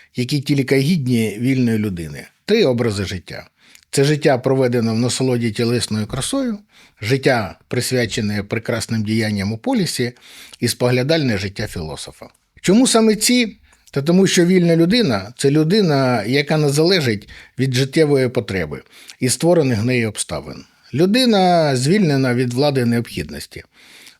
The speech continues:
Людина, яка здатна займатися речами, що не мають, е, якоїсь визначеної користі.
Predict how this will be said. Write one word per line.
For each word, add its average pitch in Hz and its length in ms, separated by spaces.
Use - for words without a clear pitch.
Людина, 170 840
яка 147 320
здатна 139 440
займатися 131 560
речами, 147 560
що - 180
не 147 120
мають, 147 480
е, 117 300
якоїсь 135 520
визначеної 127 560
користі. - 540